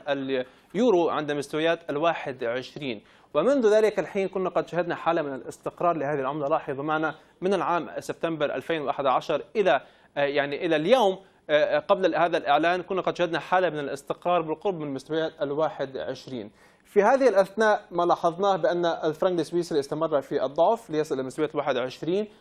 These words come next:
وكنا قد شاهدنا أيضًا احتياطات المركزي تصل إلى مستويات الحد الأقصى عند أربعمائة وستة مليار فرنك سويسري في تلك ال-، الأثناء. يعني، بدأنا نشهد هنا ال-، ال-، البنك الوطني السويسري يشتري،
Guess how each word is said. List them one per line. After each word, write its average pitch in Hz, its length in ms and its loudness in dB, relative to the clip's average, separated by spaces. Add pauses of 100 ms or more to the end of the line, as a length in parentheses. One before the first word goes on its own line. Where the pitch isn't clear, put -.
(140)
وكنا 214 260 0
قد 170 200 -4
شاهدنا 190 460 -4
أيضًا 160 280 0 (120)
احتياطات 185 540 -2
المركزي 151 580 -4
تصل 170 340 -6 (100)
إلى 160 240 2
مستويات 147 600 -2 (100)
الحد 151 380 -6
الأقصى 156 600 -2 (300)
عند 160 160 -2
أربعمائة 160 640 -2 (240)
وستة 165 460 -2
مليار 160 380 0
فرنك 165 420 -4
سويسري 156 560 -2 (200)
في 156 360 0
تلك 160 320 -4
ال-، 143 600 -2
الأثناء. 147 600 -4
يعني، 127 180 -6
بدأنا 156 360 -2
نشهد 160 260 -2 (280)
هنا 156 280 0
ال-، 143 180 -2
ال-، 135 260 -4
البنك 139 460 -2
الوطني 170 300 -2
السويسري 139 480 -6
يشتري، 151 520 -4